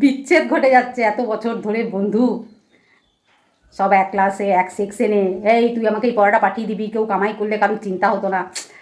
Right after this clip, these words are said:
এবার সেটা বিশাল একটা প্রবলেম হয়ে গেল। যদিও সেই যে ছোটোবেলার যে বন্ধু, যে ক্লাস ওয়ান, টুতে বিছড়ে গেছিলো, সে আবার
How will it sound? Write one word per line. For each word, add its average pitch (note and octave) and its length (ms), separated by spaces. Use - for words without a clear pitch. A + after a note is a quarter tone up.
এবার F3+ 180
সেটা F#3+ 260
বিশাল G#3 360
একটা G3+ 180
প্রবলেম F3+ 240
হয়ে F#3+ 120
গেল। G#3+ 80
যদিও G#4+ 260
সেই F#4 240
যে G#4 140
ছোটোবেলার F4+ 440
যে F4 140
বন্ধু, E4 240
যে C4 80
ক্লাস A#3 260
ওয়ান, A#3 260
টুতে C4 160
বিছড়ে B3+ 260
গেছিলো, C#4 240
সে E4 100
আবার C4 160